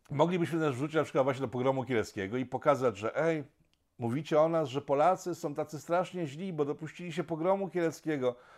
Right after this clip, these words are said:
Ale zobaczcie, że to jest takie ludzkie, bo wy sami bronicie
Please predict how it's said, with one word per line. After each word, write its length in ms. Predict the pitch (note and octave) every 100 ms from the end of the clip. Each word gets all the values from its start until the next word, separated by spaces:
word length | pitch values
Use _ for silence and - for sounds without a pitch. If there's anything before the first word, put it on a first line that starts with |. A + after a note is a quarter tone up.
| -
Ale 140 | - C#3
zobaczcie, 600 | D#3 F#3+ D4+ C#4+ - C#3
że 80 | A#2
to 100 | C3
jest 120 | A#2
takie 260 | B2+ D3+ D#3
ludzkie, 460 | B3+ - - F#3
bo 100 | A#2+
wy 100 | A#2+
sami 300 | A#2+ B3 D#4
bronicie 500 | A3+ F3 C#3 A#2 B2+